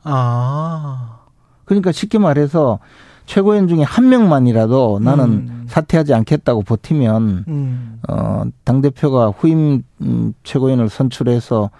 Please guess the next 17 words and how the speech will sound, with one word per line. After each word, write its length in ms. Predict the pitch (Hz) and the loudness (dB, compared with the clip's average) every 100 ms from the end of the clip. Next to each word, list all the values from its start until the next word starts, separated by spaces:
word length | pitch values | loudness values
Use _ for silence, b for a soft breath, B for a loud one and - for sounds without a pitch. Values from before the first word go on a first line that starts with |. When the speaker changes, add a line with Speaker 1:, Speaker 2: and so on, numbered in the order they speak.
| b b | b b
Speaker 2:
곧바로, 600 | - 107 127 135 123 110 - b b - | -8 -2 0 2 0 -2 -6 b b -10
어, 200 | - 113 | -8 -6
정상화시킬 720 | 135 135 147 131 - - 147 | -2 0 0 0 -2 -4 -2
수 100 | 127 | -2
있기 220 | 139 - | -4 -4
때문에 400 | 104 107 113 120 98 | -2 -2 0 -2 -2
비대위로 580 | 139 131 156 202 226 185 | 0 4 4 4 2 2
Speaker 1:
음. 20 | |
Speaker 2:
가는 280 | 147 147 139 | 0 0 0
것도 460 | 117 - 160 160 - b b b b | -2 0 -2 -2 -8 b b b b
Speaker 1:
쉽지 360 | - 160 156 190 | -6 -2 2 2
Speaker 2:
현실적으로 540 | 160 143 147 147 113 | 2 2 4 2 0
Speaker 1:
않은, 100 | 107 | -4
지금 300 | 120 175 190 | -4 -4 -2
현재는 580 | 170 214 180 156 143 160 | -2 -2 0 -2 -2 -4
쉽지 260 | - - 185 | -8 -8 -6
않다. 800 | 110 98 120 117 135 139 107 | -6 -6 -6 -4 -2 -4 -6